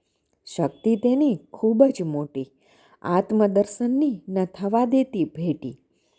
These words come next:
એટલે દિસતું જે જે તેનો નાશ, રાખી બોધ એ ચિત્તમાં ખાસ. સજ્જન રહેતા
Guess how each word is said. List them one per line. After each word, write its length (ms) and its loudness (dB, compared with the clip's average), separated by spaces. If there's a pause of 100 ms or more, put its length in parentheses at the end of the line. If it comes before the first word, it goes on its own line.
(260)
એટલે 600 2 (120)
દિસતું 600 -4
જે 240 -4
જે 280 -2
તેનો 480 -2
નાશ, 280 -2 (760)
રાખી 460 0
બોધ 340 2 (240)
એ 100 -2
ચિત્તમાં 580 -2
ખાસ. 460 -12 (540)
સજ્જન 560 0
રહેતા 520 -2